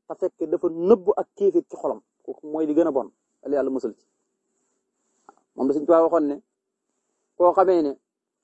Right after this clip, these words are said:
li gën ci nit ñi mooy ki jàng fiq te jàng tasawuf. Waaye kenn mëntu jàng fiq ba noppi di bàyyi tasawuf. Kenn mëntu jàng tasawuf di bàyyi fiq. Boo, boo bàyyi fiq sax moom mooy, mooy gën a bon. Mooy xam-xam bi jàngale wàllu sariya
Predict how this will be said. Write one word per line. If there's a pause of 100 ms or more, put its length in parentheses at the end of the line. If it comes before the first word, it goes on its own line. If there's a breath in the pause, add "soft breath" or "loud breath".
(760)
li
gën
ci
nit
ñi
mooy
ki
jàng
fiq (280)
te
jàng
tasawuf. (1300)
Waaye
kenn
mëntu
jàng (260)
fiq (760)
ba
noppi
di
bàyyi
tasawuf. (200)
Kenn
mëntu
jàng
tasawuf (220)
di
bàyyi
fiq.
Boo, (320)
boo (420)
bàyyi
fiq
sax
moom
mooy,
mooy
gën
a
bon.
Mooy
xam-xam
bi
jàngale
wàllu
sariya